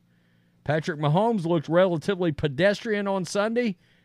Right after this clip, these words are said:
compared to the lofty standard he set for himself throughout his career, completing twenty-four of thirty-eight for two forty-one,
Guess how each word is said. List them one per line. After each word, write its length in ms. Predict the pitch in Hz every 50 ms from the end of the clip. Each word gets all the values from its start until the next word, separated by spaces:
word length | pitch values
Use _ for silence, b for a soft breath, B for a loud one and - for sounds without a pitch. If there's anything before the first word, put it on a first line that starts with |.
| _ -
compared 460 | - 156 139 - - 208 214 214 175
to 100 | 180 180
the 100 | 147 151
lofty 520 | 143 147 180 196 214 202 - - 175 170
standard 560 | 143 - - - 202 202 214 214 226 214 196
he 160 | 165 190 202 180
set 440 | - - - 202 214 226 233 226
for 200 | _ - 196 185
himself 440 | 175 160 147 - - 196 202 220 220
throughout 380 | 190 - 190 170 175 175 175 165
his 140 | 147 127 -
career, 540 | - 135 139 165 196 233 254 254 240 214 b b b b b b b b b b b
completing 580 | - 170 160 147 - 180 220 220 214 214 196
twenty-four 580 | 156 - 196 214 220 220 185 - 220 220 220 202
of 80 | 170 -
thirty-eight 680 | - 220 226 208 190 190 202 208 226 240 262 226 - _ _ _ _ _ _
for 120 | - 135 123
two 220 | - - 226 220
forty-one, 720 | - - 220 214 214 214 202 175 185 214 226 233 233 208